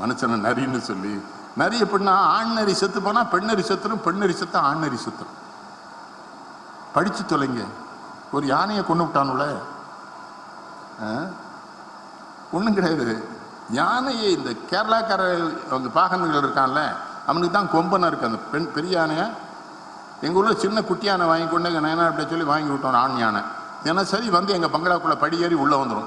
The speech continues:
கிச்சன்ல போய் என் மனைவிட்ட போய் ஒரு ஐம்பது இட்லி, ஒரு பாட்டில் ஹார்லிக்ஸ் கரைச்சு கொடுப்பாங்க. இன்னொரு வாசல்ல இறங்கி அது ஆத்துக்கு போயிடும். ஆத்துலேருந்து வரும்போது குளிரா இருக்கும்னு வீட்டுக்குள்ள வந்து படுத்துக்கிடும். அவன் பாகன்னு சொல்லுவான், "நீ ஐயா வீட்டிலேயே நான் போறேன்னு."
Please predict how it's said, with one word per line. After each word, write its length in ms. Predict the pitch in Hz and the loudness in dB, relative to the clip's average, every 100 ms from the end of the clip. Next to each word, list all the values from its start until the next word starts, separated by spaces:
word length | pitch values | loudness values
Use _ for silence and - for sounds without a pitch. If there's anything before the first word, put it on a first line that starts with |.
| 147 | -6
கிச்சன்ல 360 | 139 170 151 | -2 0 2
போய் 120 | 151 | 0
என் 120 | 156 127 | 0 0
மனைவிட்ட 360 | 147 143 127 120 | 0 -2 -2 -2
போய் 200 | 135 151 - - - | -2 -4 -8 -16 -8
ஒரு 120 | 113 120 | 0 2
ஐம்பது 280 | 123 127 | 2 0
இட்லி, 240 | 127 123 135 | -2 0 2
ஒரு 220 | 127 123 | 2 2
பாட்டில் 260 | 117 120 110 | 2 2 4
ஹார்லிக்ஸ் 440 | 123 127 123 - | 4 4 -2 0
கரைச்சு 280 | 117 123 - | -2 -2 -6
கொடுப்பாங்க. 440 | 117 113 110 101 - - - - | -6 0 0 -2 -8 -12 -14 -4
இன்னொரு 240 | 180 175 | 2 4
வாசல்ல 300 | 175 175 175 | 4 4 2
இறங்கி 400 | 175 147 170 185 | 4 2 2 2
அது 240 | 170 135 120 | 2 2 2
ஆத்துக்கு 440 | - 139 - 113 113 | 4 4 2 -2 0
போயிடும். 340 | 101 - - - - - - - | -2 -2 -10 -14 -16 -16 -14 0
ஆத்துலேருந்து 400 | 156 202 208 208 | 0 2 0 2
வரும்போது 320 | 202 196 214 | 2 4 2
குளிரா 400 | 202 185 208 220 | 2 2 2 4
இருக்கும்னு 360 | 208 196 214 185 | 4 2 2 2
வீட்டுக்குள்ள 260 | 180 170 165 | 4 2 2
வந்து 160 | 147 | 2
படுத்துக்கிடும். 300 | 131 123 101 110 | 0 -2 -6 -4
அவன் 140 | 117 | -2
பாகன்னு 300 | 135 175 175 | 2 2 2
சொல்லுவான், 260 | - 143 135 | 2 4 4
"நீ 80 | 123 | 4
ஐயா 220 | 127 156 | 2 2
வீட்டிலேயே 280 | 147 160 143 | 2 0 0
நான் 180 | 123 117 | 0 0
போறேன்னு." 220 | 117 107 | -2 -2